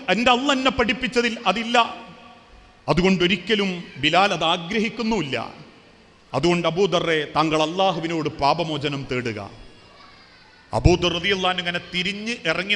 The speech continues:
നടക്കുമ്പോൾ റസൂൽ സല്ലല്ലാഹു അലൈഹി വസല്ലമനെ കയ്യാട്ടിയിട്ട് പറയും, "അബൂദറേ, ഇവിടെ വാ, നിന്റെ മനസ്സിൽ ജാഹിലിയത്തുണ്ട് അബൂദറേ." ജാഹിലിയ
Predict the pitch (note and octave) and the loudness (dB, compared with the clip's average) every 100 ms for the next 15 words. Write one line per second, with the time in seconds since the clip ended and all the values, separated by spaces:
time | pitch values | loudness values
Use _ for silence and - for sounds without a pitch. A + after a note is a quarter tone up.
0 | F3 D#3+ - E3 D3+ D3 F#3+ F#3+ F3+ E3 | -2 -4 -6 -6 -6 -4 -6 -4 -4 -2
1 | D#3+ E3 D#3 D#3 D3 C#3 D3+ E3+ D#3 D3 | -4 -4 -6 -4 -4 -4 -2 -4 -4 -6
2 | C#3+ C3+ C3 B2+ C#3+ D3+ D#3 D#3 C#3+ F3 | -6 -8 -8 -8 -6 -2 0 0 -2 2
3 | F3+ F3 - - - - - - - - | 0 0 -16 -20 -20 -20 -20 -20 -20 -20
4 | - _ G2+ A#2 D3 D3+ D3+ D#3 D#3 C#3 | -20 _ 0 2 4 2 0 -2 -2 -4
5 | B2 C#3 D3+ C#3+ D3+ D3 C3+ C#3+ C3 B2+ | -2 2 2 0 -2 -2 -4 -6 -4 -4
6 | B2+ A#2+ A#2 A2 G#2 G#2 - - - - | -4 -6 -6 -6 -8 -12 -20 -20 -20 -20
7 | - - _ _ _ _ - A#2 C3+ F#3+ | -20 -20 _ _ _ _ -6 6 8 8
8 | G3 G#3+ | 6 4